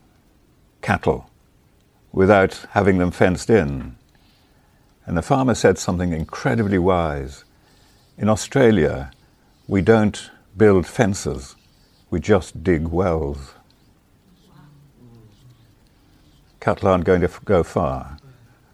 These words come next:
from the source of their life. And that's an important parable, it seems to me, for us.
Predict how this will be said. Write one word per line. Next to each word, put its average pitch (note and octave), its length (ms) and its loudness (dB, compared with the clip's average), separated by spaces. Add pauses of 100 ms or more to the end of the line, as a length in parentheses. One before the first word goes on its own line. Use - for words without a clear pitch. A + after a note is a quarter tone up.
(160)
from C#2+ 420 -6 (220)
the D2+ 460 -4
source - 420 -4
of C#2 120 -10
their D2 340 -6 (340)
life. E2+ 580 -10 (1040)
And G2 80 -8
that's - 260 -2
an F2 140 2
important E2+ 560 -2
parable, D2+ 340 -4
it D2 100 -10
seems D2+ 260 -8
to D#2+ 60 -8
me, D#2 200 -6
for E2+ 160 -6
us. C#2 260 -12